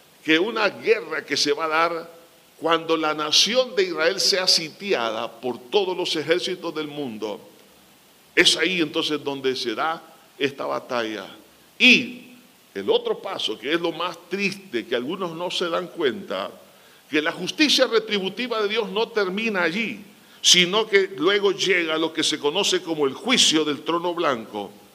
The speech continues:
Ahí lo que va a pasar es que Dios va a resucitar a todos, oiga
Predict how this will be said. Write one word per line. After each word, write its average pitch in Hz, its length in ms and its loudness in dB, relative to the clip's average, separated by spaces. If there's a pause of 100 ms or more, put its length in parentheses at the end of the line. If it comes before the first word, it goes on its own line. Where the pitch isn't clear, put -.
(720)
Ahí 254 440 6
lo 190 160 4
que 185 100 2
va 208 120 4
a - 100 -4
pasar 190 400 2
es 190 140 0
que 165 160 2
Dios 185 280 0
va 214 100 0
a 208 80 0
resucitar 185 680 0
a 175 100 2 (200)
todos, 202 760 0 (460)
oiga 202 260 0